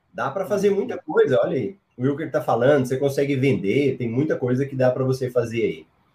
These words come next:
Speaker 1: A Osana falou, "No celular, onde abre P D F?" Clica em cima. Clicou em cima, ele vai abrir pra você lá, tá bom? Vou pedir pra minha equipe mandar pra vocês também no canal do Telegram, pra quem tá, e no cana-, no WhatsApp, mandar o P D F pra vocês lá.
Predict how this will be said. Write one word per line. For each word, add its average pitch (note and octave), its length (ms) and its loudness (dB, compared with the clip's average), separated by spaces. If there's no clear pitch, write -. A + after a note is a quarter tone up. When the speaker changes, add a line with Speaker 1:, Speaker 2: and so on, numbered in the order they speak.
Speaker 1:
A F#3+ 120 8
Osana G#3 340 6
falou, G3 220 10
"No G3+ 100 10
celular, G#3+ 640 6
onde A#3+ 320 6
abre G#3+ 240 4
P G3+ 160 6
D G3+ 60 8
F?" F3+ 420 6
Clica D#4 280 2
em G4+ 60 6
cima. D4 460 2
Clicou B3+ 400 2
em C4 80 4
cima, B3 380 0
ele G#3+ 140 4
vai G#3+ 200 4
abrir F#3+ 420 2
pra F3+ 180 0
você F3+ 320 0
lá, A2 240 0
tá G2+ 80 -6
bom? F#3 260 6
Vou G4 160 6
pedir D#4 260 4
pra G3+ 120 6
minha G3 140 10
equipe F#3+ 260 0
mandar E3+ 320 6
pra D#3 100 6
vocês D3 380 4
também C#3 240 6
no C#3 100 4
canal C3 300 6
do B2 140 -2
Telegram, B2 560 4
pra - 120 -6
quem C3 220 -2
tá, C3+ 320 -2
e F#3+ 160 0
no A3 140 -2
cana-, F#3 260 2
no F3 160 4
WhatsApp, F3 600 4
mandar C3 280 6
o C#3 80 4
P D3 100 2
D C3+ 180 4
F C3 100 0
pra C3 120 2
vocês C3 360 2
lá. F2 200 -4